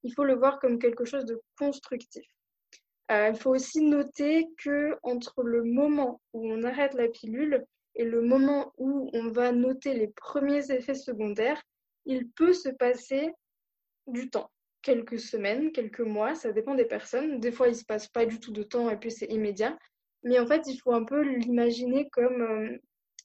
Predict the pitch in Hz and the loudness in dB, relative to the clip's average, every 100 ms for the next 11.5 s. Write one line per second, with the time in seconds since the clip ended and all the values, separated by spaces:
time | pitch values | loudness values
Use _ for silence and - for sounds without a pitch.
0 | _ - 240 233 233 233 262 254 294 285 | _ 0 2 6 4 6 6 6 4 -4
1 | 240 208 226 320 - _ _ - 220 226 | -4 -6 -8 -10 -14 _ _ -12 -10 -6
2 | 208 311 _ _ _ _ - 226 - 254 | -6 -8 _ _ _ _ -10 -8 2 4
3 | 294 262 233 240 240 254 254 226 233 226 | 4 2 2 2 -2 -2 -2 -2 -6 -4
4 | 226 220 247 330 _ - _ - 247 247 | -2 -2 -4 -8 _ -20 _ -8 6 8
5 | 269 302 - 269 277 302 - 220 220 226 | 8 2 2 4 6 4 0 0 0 -2
6 | 226 233 - - 269 269 277 311 320 247 | -6 -8 -10 0 4 4 4 2 2 4
7 | 262 277 277 262 254 254 233 233 233 - | 6 6 4 4 4 4 4 4 2 -4
8 | 269 277 311 320 _ _ _ 247 233 233 | 0 2 2 0 _ _ _ -4 0 4
9 | 247 262 277 - 233 220 - 226 226 220 | 4 4 0 0 -2 -2 -2 -4 -2 -2
10 | 269 269 247 262 - 240 247 262 240 240 | -4 -2 -4 -6 -4 0 0 -2 -6 -8
11 | 226 - 233 208 | -4 -2 0 -2